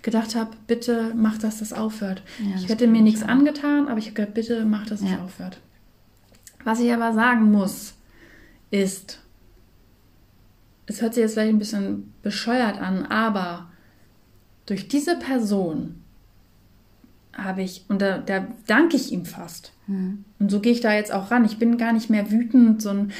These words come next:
Speaker 1: ich war einfach zu der Zeit so bedürftig und ich war zu der Zeit, da musste das einfach sein. Ich hab's ja auch zugelassen.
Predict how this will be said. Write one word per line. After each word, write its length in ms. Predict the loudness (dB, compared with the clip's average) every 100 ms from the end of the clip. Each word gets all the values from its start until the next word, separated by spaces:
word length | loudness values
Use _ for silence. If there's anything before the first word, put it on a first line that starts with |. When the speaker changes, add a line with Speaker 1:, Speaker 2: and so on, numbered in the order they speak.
| -12 -10
Speaker 1:
ich 140 | -2
war 140 | 0 2
einfach 300 | 0 -2 -4
zu 140 | -2
der 160 | 0 0
Zeit 380 | -2 -2 -2
so 420 | 0 2 4 2 -4 -16 -20 -20 -20 -20 _ _
bedürftig 800 | -4 -2 2 4 2 0 -2 0
und 80 | -2
ich 120 | -2
war 160 | -2 -2
zu 80 | -2
der 140 | -4
Zeit, 240 | -2 -2 0
da 60 |
musste 340 | 2 2 2 0
das 180 | 0 0
einfach 360 | -2 -2 -6
sein. 300 | -2 2 4
Ich 140 | 2 -2
hab's 160 | -4
ja 80 | -4
auch 140 | -4 -8
zugelassen. 600 | -4 0 0 -2 -6